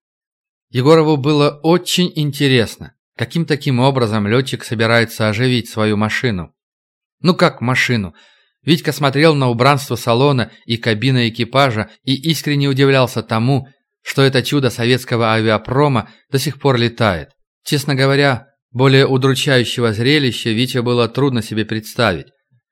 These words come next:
Штурвал, обмотанный изолентой, проводки, торчащие там и сям, приборная доска, зияющая чёрными провалами дыр. И кассетный магнитофон,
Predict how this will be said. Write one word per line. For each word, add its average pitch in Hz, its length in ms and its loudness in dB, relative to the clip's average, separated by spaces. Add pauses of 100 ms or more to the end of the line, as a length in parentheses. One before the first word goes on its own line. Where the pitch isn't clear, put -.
(160)
Штурвал, 151 460 4
обмотанный 131 500 0
изолентой, 113 640 0 (280)
проводки, 143 500 2
торчащие 120 720 -2
там 120 300 0
и 107 40 -2
сям, 131 420 -2 (300)
приборная 131 540 2
доска, 127 600 0 (160)
зияющая 120 640 2
чёрными 113 520 -2
провалами 110 600 0
дыр. 101 380 -2 (460)
И 165 100 -2
кассетный 160 600 2
магнитофон, 123 800 0